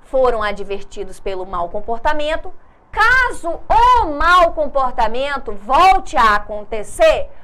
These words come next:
os alunos serão suspensos. Então, você, já deu pra vocês notarem como é que a gente vai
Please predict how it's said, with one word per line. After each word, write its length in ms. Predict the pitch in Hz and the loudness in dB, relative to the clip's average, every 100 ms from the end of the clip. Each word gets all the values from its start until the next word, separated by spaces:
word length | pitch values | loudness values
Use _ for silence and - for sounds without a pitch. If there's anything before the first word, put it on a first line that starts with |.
| - | -8
os 240 | 427 427 403 | -6 -2 2
alunos 520 | 392 302 311 330 339 | 2 0 -4 -6 -8
serão 440 | - 294 262 269 | 0 0 0 -4
suspensos. 840 | - 381 - - 226 190 - - - - - - | -8 -10 -8 -4 -4 -4 -12 -20 -20 -20 -20 -4
Então, 160 | 294 | -2
você, 320 | 302 - 277 | -2 0 2
já 140 | 233 262 | 2 2
deu 180 | 240 - | 2 2
pra 140 | 226 | 0
vocês 320 | 208 - 202 | -2 -8 -8
notarem 520 | 185 180 262 233 - - - - | -8 0 4 4 0 -8 -14 -18
como 180 | - 247 | -4 -2
é 60 | 294 | 0
que 60 | |
a 60 | 240 | -2
gente 280 | 240 233 214 | -4 -8 -14
vai 460 | 190 254 254 226 | -2 2 2 0